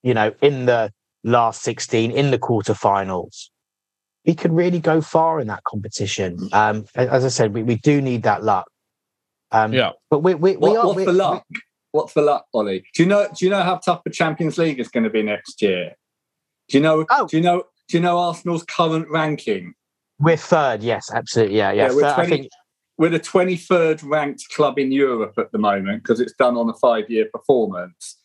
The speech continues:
Speaker 3: So we
Speaker 1: Yeah,
Speaker 3: almost
Speaker 1: yeah.
Speaker 3: certainly go in pot three. So
Speaker 1: Yeah.
Speaker 3: that, that gives you a very tough autumn. And that's the first challenge. Can the squad cope with six Champions League games, which are all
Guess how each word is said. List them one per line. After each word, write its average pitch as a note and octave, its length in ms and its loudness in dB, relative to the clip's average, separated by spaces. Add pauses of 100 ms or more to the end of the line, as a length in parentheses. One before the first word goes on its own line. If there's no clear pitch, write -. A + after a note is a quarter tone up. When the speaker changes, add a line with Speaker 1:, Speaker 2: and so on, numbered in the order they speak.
(240)
Speaker 3:
So - 160 0
we - 80 4
Speaker 1:
Yeah, - 80 2
Speaker 3:
almost D3+ 280 0
Speaker 1:
yeah. - 40 -10
Speaker 3:
certainly B2+ 360 0
go A#2+ 200 0
in A#2 160 -4 (100)
pot - 180 0 (160)
three. A2 500 -2 (280)
So B2+ 200 2
Speaker 1:
Yeah. A#2 80 0 (240)
Speaker 3:
that, F3 220 2 (140)
that - 280 0
gives D#3+ 240 0
you B2+ 140 2
a A#2+ 60 0
very B2+ 640 0
tough B2 340 0 (420)
autumn. A2 720 -2 (220)
And D3+ 140 2
that's F#3+ 180 -2
the D3+ 100 2
first E3 280 0
challenge. G#2 560 -2
Can C3+ 220 0
the B2 60 -2
squad B2+ 380 0
cope A2 360 2 (480)
with A#2 280 2 (140)
six - 400 0
Champions A#2+ 560 0
League C3 300 0
games, G2 400 0
which A#2 180 0
are B2 60 2
all C3+ 440 2